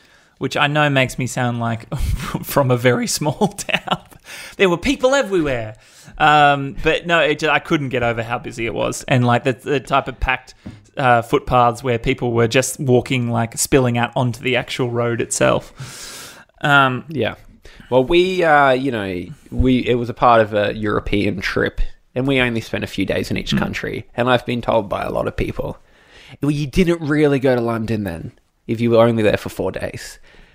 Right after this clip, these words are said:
Speaker 2: And I'm like, "I'm not saying that I lived there. I'm not saying that I know everything about it, but I have been
Speaker 1: What,
Speaker 2: there."
Speaker 1: what did you get up to?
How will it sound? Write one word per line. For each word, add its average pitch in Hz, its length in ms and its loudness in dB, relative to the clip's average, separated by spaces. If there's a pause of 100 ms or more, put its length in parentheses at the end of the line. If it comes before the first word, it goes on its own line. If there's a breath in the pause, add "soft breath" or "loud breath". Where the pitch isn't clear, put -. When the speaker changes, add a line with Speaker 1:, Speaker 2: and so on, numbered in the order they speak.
Speaker 2:
And - 80 -10
I'm 143 60 -4
like, 151 160 -4
"I'm 180 140 0
not 339 260 0
saying 202 680 -2 (140)
that 156 140 -2
I 135 140 0
lived 160 460 -2
there. 98 400 -16 (220)
I'm 190 140 2
not 302 240 2
saying 214 240 -2
that 185 140 2
I 165 120 2
know 143 560 4 (120)
everything 170 440 0
about 151 360 4
it, 113 200 -2 (300 loud breath)
but 143 140 2
I 151 100 -2
have 190 540 -6 (220)
been 196 120 4
Speaker 1:
What, 214 140 4
Speaker 2:
there." 131 160 -4
Speaker 1:
what 220 80 2
did 208 120 -6
you 202 60 -8
get 175 160 0
up 196 160 -2
to? 139 240 -2